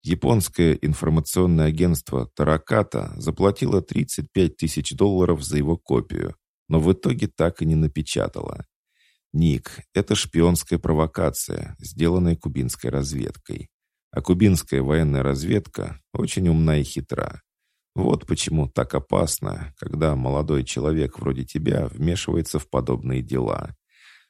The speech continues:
Этот бедный лансман, который хотел до тебя дозвониться, мог вполне искренне верить во все это. Или думал, что в это поверишь ты. Ник, это не делает тебе чести.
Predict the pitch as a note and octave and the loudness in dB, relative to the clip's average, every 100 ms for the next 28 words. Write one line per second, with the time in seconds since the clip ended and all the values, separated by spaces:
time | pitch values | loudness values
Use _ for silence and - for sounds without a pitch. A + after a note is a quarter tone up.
0 | _ - - F2+ D#2 G2 D2+ E2 E2 B2 | _ 0 0 0 6 6 6 4 6 4
1 | G#2 - B1+ A#1 - - _ C2 C#2+ D2 | 2 0 -4 -4 -6 -14 _ -4 0 0
2 | C#2 D2+ D2 D#2 B1 C2 - C#2 A#1 A#1 | 0 -2 -2 -2 -2 -4 -4 -2 -2 -2
3 | A#1 C#2+ F#2+ A2 - F2+ E2 C#2 C#2 - | -2 2 4 2 0 2 2 0 -6 0
4 | C3+ C3+ - - F#2+ A2 A2 - G#2+ A2+ | 2 0 -4 0 2 2 0 0 -2 -2
5 | - F#2+ F#2 E2+ D2 F2 C#2 A1 B1+ - | -2 2 4 4 4 2 0 -2 -4 -4
6 | G#1 G1+ G1+ G1+ - - _ _ D3+ C3 | -4 -4 -4 -8 -12 -14 _ _ 0 0
7 | G#2 B2 A2+ G2 - - D2 F2 D#2+ C#2+ | 4 6 6 4 0 -4 -2 0 0 -2
8 | C2 C#2 C#2 - - - - - _ _ | 0 0 -2 -4 -8 -10 -10 -14 _ _
9 | _ _ _ - E2 C#2 - - _ - | _ _ _ 0 2 4 0 -10 _ -4
10 | F2+ - F#2+ F2+ G2+ E2+ B1+ - A#1 A#1 | -2 2 2 4 4 4 2 -2 -8 -6
11 | - - G1+ - - - | -6 -4 -4 -6 -10 -12